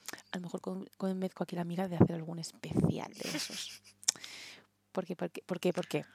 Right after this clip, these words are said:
Speaker 1: Hablar de cosas normales, como podemos hablar de aliens. ¿Por qué? Además, tú que sabes de física y de cosas del espacio, que, bueno, también te gusta astronomía,
Speaker 2: Sí,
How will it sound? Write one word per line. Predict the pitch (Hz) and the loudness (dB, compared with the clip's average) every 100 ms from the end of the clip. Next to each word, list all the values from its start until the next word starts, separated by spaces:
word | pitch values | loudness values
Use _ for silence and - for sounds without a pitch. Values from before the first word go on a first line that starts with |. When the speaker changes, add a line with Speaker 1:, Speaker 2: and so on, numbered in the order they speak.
| - - _ _ _ - | -20 -20 _ _ _ 0
Speaker 1:
Hablar | 190 165 | 4 4
de | 170 | 2
cosas | 170 165 | 0 -2
normales, | 165 208 262 196 | -2 0 -2 -2
como | 170 | -8
podemos | 170 175 | -6 0
hablar | 190 185 | 4 4
de | 175 | 2
aliens. | - 190 196 - - - _ _ _ - - - | -4 -6 -6 -4 -4 -8 _ _ _ -16 -16 -10
¿Por | - 160 | -8 -4
qué? | 160 - _ _ _ _ _ _ - - | 0 0 _ _ _ _ _ _ -6 -2
Además, | 226 202 | 2 2
tú | 202 | 0
que | 185 | 0
sabes | 180 185 | 2 2
de | 190 | 2
física | - 226 220 - 285 _ - - - | 2 2 2 0 -2 _ -8 -6 -4
y | 190 | -2
de | 185 | -2
cosas | 180 185 | 0 2
del | 180 185 | 4 2
espacio, | - 190 190 - 196 277 | 6 6 6 0 -4 -2
que, | - 190 | 2 4
bueno, | 214 220 | 4 0
también | 190 180 | 0 0
te | 214 | 2
gusta | 220 | 4
astronomía, | 196 - 175 175 214 185 - | 4 2 -4 -2 0 0 -4
Speaker 2:
Sí, | - | -18